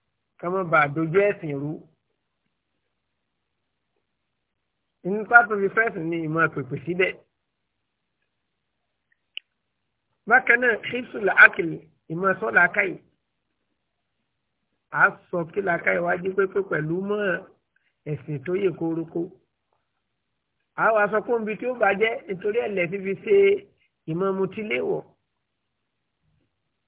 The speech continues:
Gbogbo tí ó dá yẹn lórí rú, ẹ̀sìn ṣe léèwọ̀. Ìmọ̀ lu drug, ìmọ̀ fagbó, ìmọ̀ fa sìgá,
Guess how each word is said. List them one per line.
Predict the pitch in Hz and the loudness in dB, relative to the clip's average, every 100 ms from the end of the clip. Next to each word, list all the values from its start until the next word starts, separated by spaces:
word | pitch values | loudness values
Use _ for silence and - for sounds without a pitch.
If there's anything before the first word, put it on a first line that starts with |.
| _ _ _ _ _ _ _ _ _ _ - | _ _ _ _ _ _ _ _ _ _ -6
Gbogbo | 170 165 185 | -4 0 0
tí | 185 | 0
ó | 214 | 0
dá | 220 | 2
yẹn | 185 156 | 2 2
lórí | 175 190 | 0 0
rú, | 196 208 - _ _ _ _ _ _ _ _ 143 | -2 -6 -14 _ _ _ _ _ _ _ _ -10
ẹ̀sìn | 123 160 | -6 -6
ṣe | 170 | -2
léèwọ̀. | 180 196 185 139 - _ _ _ _ _ _ _ _ _ | 2 4 2 -2 -8 _ _ _ _ _ _ _ _ _
Ìmọ̀ | 135 147 165 | -8 -2 -2
lu | 165 170 | 0 0
drug, | 160 196 208 170 - _ _ _ _ _ _ _ _ _ _ - | 0 0 0 -4 -16 _ _ _ _ _ _ _ _ _ _ -8
ìmọ̀ | 151 170 | -4 -4
fagbó, | 165 170 175 202 | 2 2 2 0
ìmọ̀ | 170 160 165 | 0 -4 -4
fa | 170 160 | -2 -4
sìgá, | 151 143 | -4 2